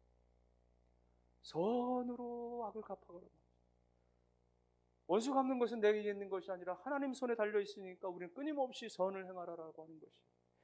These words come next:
여러분, 만일에 요셉이 그렇게 권력을 얻었다고 해가지고 "내가 이제 힘이 있으니까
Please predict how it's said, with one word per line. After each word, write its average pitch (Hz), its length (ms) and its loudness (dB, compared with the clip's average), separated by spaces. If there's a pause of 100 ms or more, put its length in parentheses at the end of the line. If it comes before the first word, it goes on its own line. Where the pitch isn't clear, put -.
(180)
여러분, 185 260 8
만일에 185 480 8
요셉이 190 580 0
그렇게 196 260 0
권력을 190 340 8
얻었다고 190 400 2
해가지고 190 300 -2
"내가 185 200 4
이제 185 80 0
힘이 208 300 0
있으니까 196 440 0